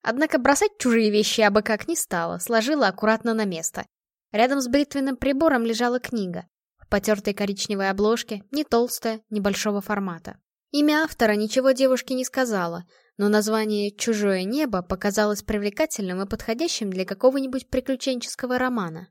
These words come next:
Однако, открыв, девушка с изумлением и некоторым разочарованием обнаружила, что на столе Титова лежал томик стихов.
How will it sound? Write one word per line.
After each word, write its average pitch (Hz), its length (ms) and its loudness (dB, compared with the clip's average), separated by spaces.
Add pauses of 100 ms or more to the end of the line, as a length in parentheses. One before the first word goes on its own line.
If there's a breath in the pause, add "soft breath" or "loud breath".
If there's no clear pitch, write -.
(300)
Однако, 262 480 2
открыв, 269 460 2
девушка 277 440 4
с - 100 -4
изумлением 269 640 2
и 254 40 2
некоторым 262 400 -2
разочарованием 262 840 0
обнаружила, 233 680 2
что 226 220 -2
на 240 80 0
столе 277 340 -2
Титова 269 420 0
лежал 262 340 0
томик 262 320 -2
стихов. - 600 -4